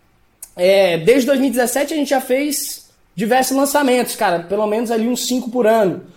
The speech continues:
Eu não tenho exatamente quantos a gente te lançou, só que antes de T F W eu fazia sozinho. Então, sozinho, eu fiz, acho que cerca de sete a oito lançamentos.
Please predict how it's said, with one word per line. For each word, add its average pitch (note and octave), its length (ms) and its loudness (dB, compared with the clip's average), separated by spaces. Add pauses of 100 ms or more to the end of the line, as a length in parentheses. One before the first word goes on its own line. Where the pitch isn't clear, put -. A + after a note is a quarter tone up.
(220)
Eu B3+ 120 6
não D4+ 120 0
tenho D#4 160 2
exatamente A3+ 760 0
quantos A3 420 0
a G3+ 60 0
gente F#3+ 400 -4 (160)
te F#3+ 100 -6
lançou, G3+ 440 2
só B3 180 0
que B3 320 -6
antes D4 280 0
de C4+ 100 -2
T A#3+ 100 -2
F A3 180 -2
W A#3+ 280 2
eu A#3+ 40 -2
fazia A#3 280 -4
sozinho. A3+ 440 -4 (640)
Então, A3 160 -2
sozinho, A#3+ 880 2
eu F#3 140 0
fiz, G#3+ 460 -2
acho G#3+ 240 -2
que G#3 80 -8
cerca A3+ 260 -2
de F#3 80 -8
sete A#3 380 -4
a A3 100 0
oito A3+ 320 2
lançamentos. A3+ 880 -4